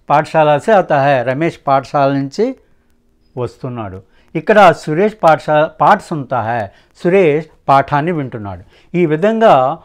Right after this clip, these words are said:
వాక్యంలో ఇవన్నీ కూడా కర్త, కర్మ, క్రియ, ఇవన్నీ క్రియలు అనమాట. మెయిన్ మనం ఈ పాఠంలో క్రియ కాబట్టి క్రియని గురించి తెలుసుకుందాం. ఖాతా హై, తింటున్నాడు, పీతా హై, త్రాగుచున్నాడు, జాతా హై, వెళ్ళుచున్నాడు, and ఆతా హై, వస్తున్నాడు,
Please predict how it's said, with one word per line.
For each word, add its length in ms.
వాక్యంలో 1000
ఇవన్నీ 380
కూడా 420
కర్త, 400
కర్మ, 400
క్రియ, 300
ఇవన్నీ 260
క్రియలు 320
అనమాట. 280
మెయిన్ 320
మనం 220
ఈ 60
పాఠంలో 540
క్రియ 260
కాబట్టి 600
క్రియని 240
గురించి 280
తెలుసుకుందాం. 680
ఖాతా 320
హై, 160
తింటున్నాడు, 760
పీతా 260
హై, 100
త్రాగుచున్నాడు, 880
జాతా 360
హై, 160
వెళ్ళుచున్నాడు, 800
and 140
ఆతా 320
హై, 200
వస్తున్నాడు, 840